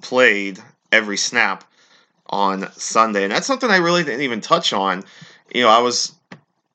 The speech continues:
s-, rolling a lot on just the positives and just how great the, the offense and defense played,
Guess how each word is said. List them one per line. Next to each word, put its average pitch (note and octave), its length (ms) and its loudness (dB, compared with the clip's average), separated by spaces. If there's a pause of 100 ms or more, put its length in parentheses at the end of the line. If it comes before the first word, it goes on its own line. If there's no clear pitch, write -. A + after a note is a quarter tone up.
(120)
s-, - 400 -4
rolling C#3 480 4
a - 20 4
lot A#2 560 4 (540)
on A2+ 560 0 (420)
just C3 240 -4
the - 80 -4
positives G#2+ 760 0
and G2+ 140 -10
just - 360 -8 (420)
how A2+ 220 0
great A2 580 -4
the, G2+ 360 -2
the G2 120 -6
offense A2 420 0
and G#2 80 -10
defense G#2 380 -8
played, A#2 460 0